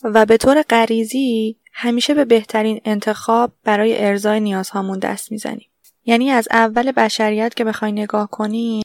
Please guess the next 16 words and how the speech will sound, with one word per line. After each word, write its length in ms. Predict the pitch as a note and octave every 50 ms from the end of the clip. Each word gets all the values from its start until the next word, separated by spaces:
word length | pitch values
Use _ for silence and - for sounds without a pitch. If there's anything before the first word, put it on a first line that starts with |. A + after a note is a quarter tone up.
| - _ _
آدما 340 | A3+ G#3+ G#3+ G#3 G#3 G#3+ G#3+ -
غذا 300 | G#3+ G3+ G3 G3+ G#3+ A3+
می‌خوردن، 960 | A#3 A#3+ A#3 - - A3+ A3+ A3+ A3 A3+ A3 A3 G#3+ G#3+ G#3+ G#3+ G#3 G#3 G#3+ - _ _ _ _ _ _ _ _ _ _ -
نیاز 260 | G#3 G3 G3 G3 G3 G3+
به 80 | -
امنیت 580 | G#3 G3+ G3 G3 G3 G3 G3 G3 G#3 A3 - -
داشتن، 760 | - A3 G#3+ G#3 - - A3 G#3+ G#3 G#3 G#3 G3+ G3+ G3+ G#3 - _ _ _ _ _ _ _ _ _ _
کار 320 | - - - G3+ G#3 A3+ A#3
می‌کردن، 1000 | A#3+ A#3 A3 - A3+ A3 G#3+ G#3+ G#3+ G#3 G#3+ G#3 G#3+ G#3 G#3 G#3 G3+ G3+ G#3 - _ _ _ _ _ -
با 80 | G#3
آدمای 460 | - G#3 G3+ G3+ G3+ G3+ G#3+ A3 A3+
دیگه 240 | G#3+ G#3+ G#3 A3 A3+
ارتباط 540 | A3+ A3 G#3 G3+ - G#3 G3 G3 G#3 A3+ A3+ _
داشتن، 680 | A3+ A3+ A3 - - - G#3+ G#3 G#3 G#3 G3+ G3+ G3 G3+ _ _ _ _ _ -
ازدواج 600 | A3 G#3 G3+ G3 - G#3 G3 F#3+ G#3 A3 A3+ A#3+
می‌کردن 840 | A#3+ A#3 A3+ - A3 A3 G#3+ G#3+ G3+ G#3+ G#3 G#3 G3+ G3+ G3+ G3